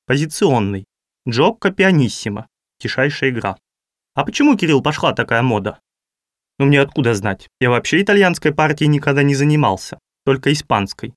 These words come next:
Так и отвечаю. И Улешов объявляет. Из-за Крамника. Оказывается, в двухтысячном году в Лондоне в матче за звание чемпиона мира Крамник,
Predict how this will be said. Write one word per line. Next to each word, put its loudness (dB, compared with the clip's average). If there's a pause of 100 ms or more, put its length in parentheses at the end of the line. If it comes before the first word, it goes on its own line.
Так -4
и 2
отвечаю. -4 (260)
И -4
Улешов -2
объявляет. -4 (420)
Из-за -2
Крамника. -4 (720)
Оказывается, -2 (160)
в -6
двухтысячном -2
году -2
в -4
Лондоне 0 (260)
в -2
матче 0
за 0
звание 0
чемпиона -2
мира -2
Крамник, -2